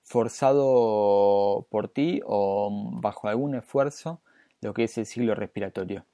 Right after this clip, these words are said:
Esto lo vas a repetir muchas veces al día, cuantas veces quieras y también cuantas veces lo necesites.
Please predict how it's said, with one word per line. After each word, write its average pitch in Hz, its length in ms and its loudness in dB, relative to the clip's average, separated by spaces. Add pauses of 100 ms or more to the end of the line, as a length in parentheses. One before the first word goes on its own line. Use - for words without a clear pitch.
(1160)
Esto 196 260 2
lo 151 100 8
vas 147 160 4
a 160 60 -4
repetir 135 560 -2
muchas 160 400 -4
veces 147 220 -6
al 120 120 -2
día, 147 200 -2
cuantas 113 260 -4
veces 123 340 -6
quieras 170 480 -2
y 143 100 -6
también 139 420 -2
cuantas 123 420 -4
veces 135 320 -6
lo 120 60 -8
necesites. - 720 -14